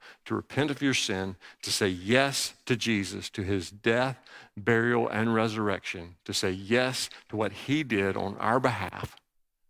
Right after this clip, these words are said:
and to commit and surrender our lives to him from now on. And we recognize in that, that everyone who does not do that perishes.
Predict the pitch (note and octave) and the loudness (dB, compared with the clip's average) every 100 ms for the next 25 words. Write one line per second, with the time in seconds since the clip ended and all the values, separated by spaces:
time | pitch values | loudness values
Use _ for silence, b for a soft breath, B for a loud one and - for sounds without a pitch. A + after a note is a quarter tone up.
0 | _ _ _ _ _ _ _ A2+ G2 B2 | _ _ _ _ _ _ _ -4 -2 -2
1 | A2+ - B2+ A2 A2 B2+ D#3 - - - | -4 -2 0 2 4 4 4 0 -10 -18
2 | _ b b b _ G2+ G2 - G#2 F#2+ | _ b b b _ -4 -2 0 0 2
3 | B2+ D3 C#3+ C3+ B2+ b b b - G#2+ | 4 4 2 0 -2 b b b -4 2
4 | G#2+ G#2 G#2+ A#2 B2+ A#2 - - C3 B2 | 4 6 6 6 2 0 -10 -2 2 2
5 | G#2 G#2 F#2+ G2 - b b b _ - | 2 0 0 -4 -12 b b b _ 0
6 | A#2+ A2+ A#2+ A2 G#2+ A2 A2 G#2 E2 - | 2 4 2 2 2 2 0 -2 -4 -14
7 | _ _ _ _ _ _ - - G2+ G#2 | _ _ _ _ _ _ -20 -6 0 2
8 | G#2 F#2+ A2+ D#3 - C#3 G#2 F#2+ F#2+ G2 | 2 4 2 2 0 -2 -2 -2 -4 -4
9 | - D3 D#3 G#2 E2+ G2 - B B - | -2 0 2 0 -2 -6 -8 B B -2
10 | G#2+ - C#3 F3 E3+ D3+ B2 B2 G#2+ C#3+ | -2 2 4 4 4 2 2 0 2 0
11 | D3+ B2+ B2 B2 G2+ D3 G3 C#3+ E2+ E2+ | 0 4 4 2 0 2 2 0 -2 -2
12 | G2+ - _ D#3 E3+ C3 - F#2 - - | -4 -8 _ 2 4 2 0 -4 -8 -8